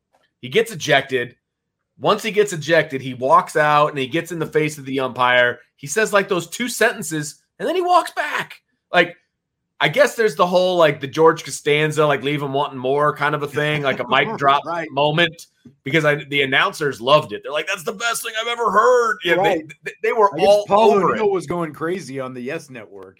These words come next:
Speaker 1: Oh, it was hilarious. But I want more. Like, he was on a roll. Keep it coming, man. Keep it coming. So, and it was like, it was the first inning. It was the first batter of the first inning, I think. Like, it was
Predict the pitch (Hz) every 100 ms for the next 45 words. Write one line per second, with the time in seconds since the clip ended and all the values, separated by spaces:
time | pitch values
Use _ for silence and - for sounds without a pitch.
0 | 117 160 156 131 139 131 127 123 165 233
1 | 104 80 - _ _ _ _ _ 151 160
2 | 143 - _ _ 147 165 196 151 160 269
3 | 147 92 113 147 160 202 208 196 180 147
4 | 175 262 127 - 214 262 - - 262 320
5 | 175 147 165 214 220 - 247 262 - -
6 | 240 254 131 - _ _ _ _ 160 151
7 | 147 143 131 - 156 170 160 160 151 185
8 | 185 151 - 226 - - 208 185 110 127
9 | 139 127 - 180 208 131 156 170 185 135
10 | - 160 170 143 190 117 107 107 107 143
11 | 196